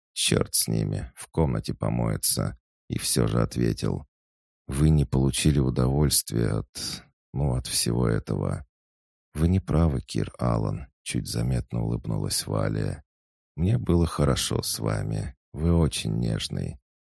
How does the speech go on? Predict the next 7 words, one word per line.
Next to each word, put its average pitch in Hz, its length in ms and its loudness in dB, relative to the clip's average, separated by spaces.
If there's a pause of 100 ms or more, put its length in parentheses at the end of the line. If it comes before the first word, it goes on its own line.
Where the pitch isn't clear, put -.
(240)
А 62 100 2
удовольствие... 78 1000 4 (280)
самое 82 520 4
большое 58 520 0
удовольствие 57 800 0
для 52 180 -4
женщины — 52 800 -2